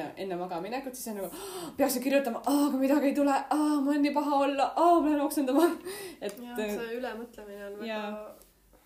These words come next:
Speaker 2: väga hirmutav.
Speaker 1: Jaa, või siis, või siis on ka see, et on selline hästi uus kirjutamisolukord, et sa pead kirjutama midagi sellist, mida sa pole varem nagu üritanud, sa nagu hullult nagu tahaks, aga samas on see, et, aa, aga ma ei oska ju, ma pole seda mitte kunagi teinud, aa, appi, appi.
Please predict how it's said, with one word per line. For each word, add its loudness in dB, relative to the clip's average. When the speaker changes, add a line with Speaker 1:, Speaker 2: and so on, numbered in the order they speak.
Speaker 2:
väga -20
hirmutav. -18
Speaker 1:
Jaa, -4
või 0
siis, 2
või -2
siis -2
on -4
ka -4
see, -4
et -10
on -6
selline -8
hästi -10
uus -2
kirjutamisolukord, -6
et -16
sa -8
pead -16
kirjutama -6
midagi -6
sellist, -4
mida 0
sa -6
pole -2
varem -4
nagu -8
üritanud, -4
sa -8
nagu -8
hullult -2
nagu -8
tahaks, -4
aga -8
samas -8
on -10
see, -10
et, -18
aa, -12
aga -14
ma -12
ei -12
oska -12
ju, -12
ma -12
pole -12
seda -10
mitte -16
kunagi -10
teinud, -10
aa, 2
appi, -4
appi. -8